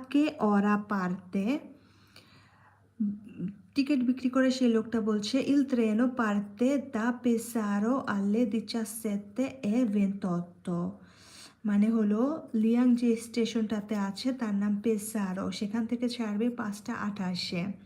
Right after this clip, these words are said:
লিয়াং, আ কে অরা arriva?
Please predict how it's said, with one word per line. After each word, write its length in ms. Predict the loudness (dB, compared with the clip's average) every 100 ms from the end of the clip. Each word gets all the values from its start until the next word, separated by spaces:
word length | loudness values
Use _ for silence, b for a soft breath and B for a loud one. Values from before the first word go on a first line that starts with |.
| B B B B
লিয়াং, 260 | 2 2 2 0
আ 160 | -2 -2
কে 180 | -2 -4 -2
অরা 420 | -2 0 0 -2 -2
arriva? 680 | -2 0 0 0 -2 0 0